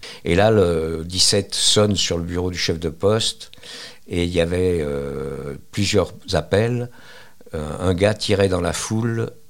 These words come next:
euh, avec un fusil de chasse. Et il y avait déjà beaucoup de blessés.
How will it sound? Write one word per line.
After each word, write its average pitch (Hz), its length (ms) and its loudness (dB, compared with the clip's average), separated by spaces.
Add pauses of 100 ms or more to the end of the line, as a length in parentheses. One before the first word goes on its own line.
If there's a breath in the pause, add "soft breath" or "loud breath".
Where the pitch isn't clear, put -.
(240)
euh, 80 180 -2
avec 85 220 -4
un 80 60 -2
fusil 82 280 -6
de - 80 -8
chasse. - 500 -4 (180)
Et 78 40 -6
il 73 60 -4
y 73 40 0
avait 71 140 0
déjà 73 500 -2
beaucoup 78 460 -4
de 98 80 -4
blessés. 82 460 -2